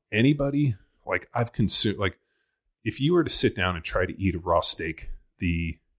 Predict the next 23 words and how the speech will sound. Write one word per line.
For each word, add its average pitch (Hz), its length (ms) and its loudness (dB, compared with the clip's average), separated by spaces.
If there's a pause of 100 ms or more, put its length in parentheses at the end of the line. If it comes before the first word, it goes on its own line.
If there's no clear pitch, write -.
(100)
the - 80 -20
chewiness 120 640 2
factor 117 600 -2 (320)
and 90 120 -14
just 98 220 -2
the, 90 320 0 (200)
the 87 80 -8
difficulty 95 680 -2
in 85 80 -2
just 85 180 -6
consuming 90 540 -2
it, 120 160 -2 (420)
like, 92 200 -8
we 95 460 -2 (360)
are 92 180 2
not 90 360 -2
designed 87 580 0 (220)
to - 100 -20
consume 87 460 -2
high 85 220 -6
amounts 85 560 -6 (120)
of 90 180 -8
raw 85 300 -6